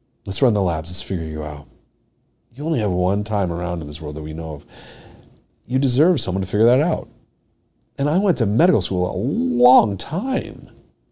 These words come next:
I wanna use my mind. I have a lot of this data to share. That's what the relationship should be for you. That's what you should deserve.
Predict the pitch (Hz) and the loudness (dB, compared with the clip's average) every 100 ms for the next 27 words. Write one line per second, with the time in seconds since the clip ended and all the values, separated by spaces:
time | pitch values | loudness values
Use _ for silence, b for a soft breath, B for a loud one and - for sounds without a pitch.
0 | _ _ _ _ - 180 214 139 196 175 | _ _ _ _ 0 4 6 4 4 4
1 | 175 220 302 233 76 - - - 165 202 | 4 4 2 0 -4 -10 -14 -2 0 6
2 | 143 180 165 117 85 135 170 165 - 190 | 6 6 6 2 4 4 4 2 0 2
3 | 220 - - - _ _ _ _ _ _ | 2 0 -4 -20 _ _ _ _ _ _
4 | _ - - 147 - 151 139 143 135 127 | _ -8 -2 -2 0 2 4 4 4 0
5 | 147 135 156 190 196 - 82 - - - | -4 -4 -4 -2 -4 -2 -4 -6 -12 -18
6 | _ - 107 - 117 117 117 113 131 113 | _ -8 -6 -4 -2 -2 0 2 2 2
7 | 65 - | -2 -12